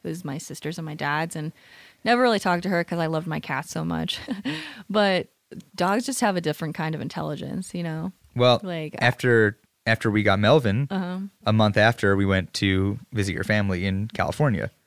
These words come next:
Speaker 1: Mm-hmm.
Speaker 2: And you bonded with that dog
Speaker 1: Mm-hmm.
Speaker 2: more than you ever have.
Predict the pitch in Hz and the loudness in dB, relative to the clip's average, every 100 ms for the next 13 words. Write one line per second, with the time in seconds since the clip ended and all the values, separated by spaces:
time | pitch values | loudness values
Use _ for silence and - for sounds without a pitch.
0 | 202 190 190 202 208 _ _ - 104 101 | -4 -2 -2 -4 -8 _ _ -4 0 0
1 | 101 101 104 101 101 95 - 110 95 - | 4 4 4 2 2 0 0 0 0 2
2 | 104 120 104 110 110 _ 190 196 175 185 | 4 6 4 0 -8 _ -8 -6 -6 -8
3 | 196 101 98 95 98 - 101 95 - | 0 2 2 0 -2 -2 -2 -2 -4